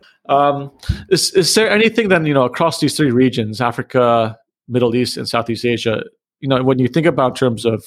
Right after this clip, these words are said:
you know, doing an early stage startup or growing to a big business or scaling, are there any common strategies or proven strategies that work across all three, or, you know, is growing different across all three regions?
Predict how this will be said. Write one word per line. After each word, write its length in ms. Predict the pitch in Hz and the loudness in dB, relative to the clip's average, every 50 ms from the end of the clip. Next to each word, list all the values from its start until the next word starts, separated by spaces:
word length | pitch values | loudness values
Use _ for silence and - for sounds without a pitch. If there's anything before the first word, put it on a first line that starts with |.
| - - | -16 -14
you 80 | - 127 | -6 -4
know, 120 | 113 107 | -4 -2
doing 260 | 104 104 127 135 127 | 0 0 0 0 0
an 40 | 123 | 0
early 180 | 127 123 123 117 | 0 0 0 0
stage 220 | - 120 113 - | 0 -2 -4 -2
startup 340 | - 127 123 120 120 120 120 - | 0 0 2 2 2 0 0 0
or 240 | 120 113 110 107 | 0 2 2 0
growing 400 | 104 104 123 131 131 127 127 120 | 0 2 2 4 4 4 2 0
to 160 | - - 131 113 | 0 0 0 0
a 60 | 107 | 2
big 200 | 104 120 104 110 | 0 -2 -2 -2
business 220 | 127 117 - 110 | -2 -2 -2 -2
or 60 | 117 | -4
scaling, 420 | 107 - - 123 120 113 110 110 - | -4 -2 -2 0 0 0 -2 -2 0
are 120 | 123 123 | 0 0
there 120 | 117 123 123 | 2 2 0
any 320 | 127 135 139 131 127 127 _ _ _ _ _ _ _ _ - | 0 0 0 0 -2 -4 _ _ _ _ _ _ _ _ -6
common 380 | - 143 135 127 131 127 123 | -2 0 0 2 0 0 0
strategies 760 | 113 - - - 127 123 123 107 117 123 131 123 - - - - - - | -4 -4 -2 0 0 0 0 0 0 2 2 2 0 -2 -10 -12 -6 0
or 340 | 123 113 113 110 104 101 - _ - | 0 2 2 2 -2 -4 -8 _ -4
proven 280 | - 147 143 139 143 123 | 0 0 2 2 2 0
strategies 320 | - 127 120 120 113 107 | 2 0 0 0 0 0
that 120 | 123 117 110 | 0 0 0
work 160 | 120 113 113 | -2 -4 -4
across 260 | 107 - 127 113 - | -4 -2 -2 -2 0
all 140 | - 123 120 | 0 -2 -2
three, 360 | - - 131 160 190 302 262 | -2 0 0 2 2 2 0
or, 420 | - - 131 123 117 110 104 104 _ _ _ - - - _ _ _ _ _ _ _ _ _ - | -2 0 2 2 2 2 0 -4 _ _ _ -20 -20 -20 _ _ _ _ _ _ _ _ _ -4
you 60 | 123 | 0
know, 120 | 123 123 | 2 2
is 120 | 127 117 - | 2 0 2
growing 340 | - 143 143 147 139 135 123 - | 2 4 4 4 2 0 -2 0
different 400 | - 139 - - 139 123 113 92 _ _ _ _ _ _ _ _ _ _ _ _ - | 0 0 2 2 0 -2 -2 -6 _ _ _ _ _ _ _ _ _ _ _ _ -8
across 260 | - - 143 123 113 | -4 -2 -2 -2 0
all 120 | 139 135 117 | 0 -2 -2
three 140 | 110 117 110 | -2 -4 -4
regions? 480 | 110 107 95 104 101 98 - - - | -4 -6 -6 -8 -12 -12 -16 -18 -20